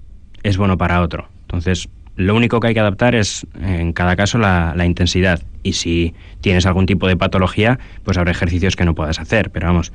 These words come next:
eso en principio, con, consultándolo con el,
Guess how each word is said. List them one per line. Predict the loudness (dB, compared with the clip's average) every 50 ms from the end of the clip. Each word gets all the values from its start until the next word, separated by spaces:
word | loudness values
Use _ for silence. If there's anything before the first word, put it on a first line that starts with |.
| -16 -14 -14 -14 -12 -8 -4
eso | -2 0 2
en | 2 2
principio, | 2 2 2 2 0 0 0 0
con, | 2 2 2 4 4 4 2 2 0 0
consultándolo | -2 -2 0 0 0 2 2 2 4 4 4 4
con | 4 4 4
el, | 4 4 4 4 4 2 2 0